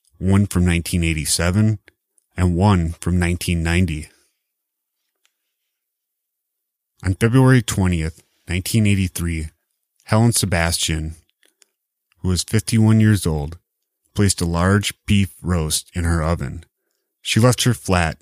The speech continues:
in the eighteen hundred block of Center Street and disappeared. To put that into perspective in regards to Tina's case, Helen lived roughly five blocks from where Tina's body had been found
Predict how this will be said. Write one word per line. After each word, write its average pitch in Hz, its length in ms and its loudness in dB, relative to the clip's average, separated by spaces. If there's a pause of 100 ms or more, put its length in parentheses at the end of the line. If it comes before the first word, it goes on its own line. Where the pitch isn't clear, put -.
in 98 100 -2
the 92 100 -6
eighteen 104 340 0
hundred 98 320 2
block 80 320 -4
of 85 60 -4
Center 98 320 0
Street 80 400 -6 (680)
and 90 120 -2
disappeared. 87 680 -2 (1080)
To - 60 -20
put 139 160 0
that 135 160 4
into 120 180 4
perspective 90 800 -6
in 95 160 -4
regards 92 420 -2
to 85 120 -8
Tina's 98 500 -2
case, 78 560 -8 (600)
Helen 127 340 4
lived 107 240 0
roughly 95 520 -2 (300)
five 98 320 2
blocks 80 420 -4
from 92 180 -2
where 90 140 2
Tina's 95 340 0
body 92 300 2
had 76 140 -2
been 76 200 -10
found 80 420 -6